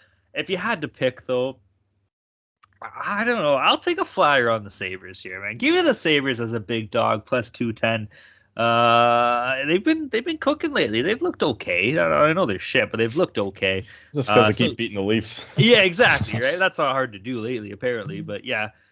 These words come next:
Speaker 1: give me the, give me the Sabres plus two ten. Give me the over minus one fifteen. And if you can find a prop bet of one of the goalies blowing a knee or something like that, take that.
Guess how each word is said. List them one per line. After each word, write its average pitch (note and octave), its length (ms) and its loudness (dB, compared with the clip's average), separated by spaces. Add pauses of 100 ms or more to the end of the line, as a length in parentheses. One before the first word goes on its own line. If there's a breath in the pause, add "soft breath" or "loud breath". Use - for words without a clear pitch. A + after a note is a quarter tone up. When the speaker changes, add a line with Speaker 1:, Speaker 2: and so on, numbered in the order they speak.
(120)
Speaker 1:
give A3+ 140 -6
me B3 60 -2
the, E3+ 340 0
give F3 160 -6
me G3+ 60 -2
the F3 100 -2
Sabres D#3 340 -4
plus - 220 -4
two C#3+ 160 -6
ten. C3+ 280 -2
Give A3+ 120 0
me G#3+ 80 -2
the D#3 80 6
over D3+ 200 4
minus C3 300 -2
one B2+ 120 -6
fifteen. B2 500 -2
And - 20 -6
if A#2 140 -8
you A#2+ 60 -4
can B2+ 100 -8
find D#3 200 4
a B2 60 2
prop A#2+ 320 2
bet B2 140 2
of A2+ 80 0
one B2 100 0
of A#2 60 -6
the A2 80 -2
goalies A2 520 -4
blowing A#2 400 0
a A2 60 -2
knee A2 320 0
or G#2+ 100 0
something A2 320 -4
like G#2 180 -10
that, G#2 260 0
take A#2 240 0
that. G2 320 -8